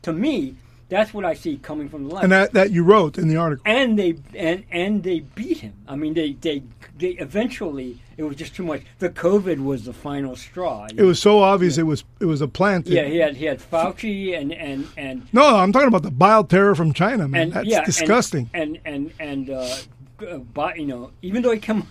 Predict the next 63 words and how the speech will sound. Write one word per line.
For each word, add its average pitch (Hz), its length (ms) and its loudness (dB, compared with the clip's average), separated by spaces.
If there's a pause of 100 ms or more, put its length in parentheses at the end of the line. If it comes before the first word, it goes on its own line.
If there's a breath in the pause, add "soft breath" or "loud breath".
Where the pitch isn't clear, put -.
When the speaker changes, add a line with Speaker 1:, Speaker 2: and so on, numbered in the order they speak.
(140 soft breath)
Speaker 1:
<laughs> - 180 -14
even 240 160 -2
though 339 160 0
he 226 100 -4
came 202 280 -6
out 208 200 -2 (320 soft breath)
with 175 280 -2
a 160 180 -8 (220)
vaccine 190 800 -2
in 160 180 -8
an - 60 -14
unbelievable 208 920 -4
time, 208 380 -10
'cause 147 140 -12
he 139 80 4
Speaker 2:
Yeah, 262 60 10
Speaker 1:
was 269 80 4
Speaker 2:
but 262 60 2
Speaker 1:
a - 20 4
Speaker 2:
we 196 100 6
find 208 260 4
out 208 120 6
later 220 300 6
that 208 180 4
they 220 140 8
already 220 300 6
were 233 220 4
inventing 254 500 4
it. 190 400 2
Speaker 1:
Yeah, 147 260 -8 (300)
it 165 200 -6
was 147 120 -4
Speaker 2:
It's 180 100 6
already 262 240 8
invented. 269 420 4
There 247 80 6
was 240 180 4
no 254 120 6
such 247 180 0
thing 277 160 2
as 233 140 4
warp 226 240 6
speed 240 260 2
because 240 240 2
they 233 60 4
had 254 160 4
it 277 80 4
Speaker 1:
I, 262 60 8
Speaker 2:
invented 302 340 8
Speaker 1:
I, - 20 12
Speaker 2:
already. 233 320 8
Speaker 1:
I, 185 260 0
I, 175 360 -8
uh, 156 140 -4
for 175 180 -8
the 170 60 -6
sake 208 300 -4
of 202 100 -4
this, 190 160 -12
I 147 80 -8
can't 190 220 -12
get 175 120 -4
into 147 240 -6